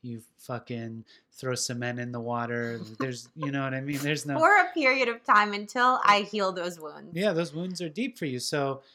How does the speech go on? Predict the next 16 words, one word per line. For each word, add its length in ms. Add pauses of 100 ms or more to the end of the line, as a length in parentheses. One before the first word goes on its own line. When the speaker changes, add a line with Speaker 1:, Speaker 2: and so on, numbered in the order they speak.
(960)
Speaker 1:
coming 320
into 320
this 420 (160)
Nashville 680
yoga 300
scene, 540 (1300)
at 160
the 80
time 360
I 100
did, 560 (520)
it 140
was 480 (800)
essentially 840 (340)
all 300
white 420